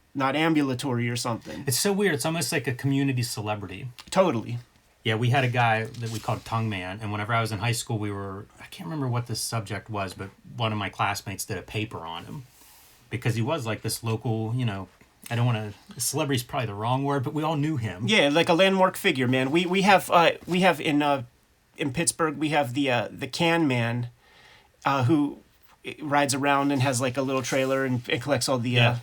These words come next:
Speaker 2: right.
Speaker 1: the pop cans. Julio's in school, a little bit bigger. Uh,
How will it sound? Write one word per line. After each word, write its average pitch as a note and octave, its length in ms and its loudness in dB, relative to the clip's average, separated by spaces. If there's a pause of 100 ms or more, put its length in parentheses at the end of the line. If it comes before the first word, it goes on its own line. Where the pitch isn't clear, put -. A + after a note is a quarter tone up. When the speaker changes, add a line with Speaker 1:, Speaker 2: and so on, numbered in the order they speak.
(140)
Speaker 2:
right. G#2 240 -4
Speaker 1:
the C3+ 80 -2
pop C#3 260 4
cans. D3+ 480 -2 (180)
Julio's D#3 520 4
in D3 100 4
school, B2 600 4 (420)
a - 40 -4
little D3 140 2
bit C3+ 160 0
bigger. E3 500 0 (760)
Uh, D3 200 2